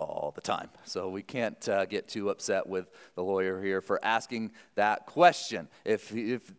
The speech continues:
if he genuinely believed that Jesus was saying you have to love God perfectly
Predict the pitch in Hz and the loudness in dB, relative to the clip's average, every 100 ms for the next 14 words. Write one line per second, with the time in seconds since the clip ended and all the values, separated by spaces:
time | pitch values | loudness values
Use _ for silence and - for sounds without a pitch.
0 | - 135 131 113 123 110 139 170 170 170 | -2 0 0 -2 -6 2 4 4 2 2
1 | 160 139 135 139 170 147 123 127 98 110 | 0 2 2 4 4 4 6 4 4 -2
2 | 175 160 160 143 127 156 151 139 123 127 | 0 0 0 0 2 6 6 6 2 2
3 | - 110 131 107 120 117 - 120 117 113 | 2 4 4 6 6 6 4 0 2 -2
4 | 117 | -2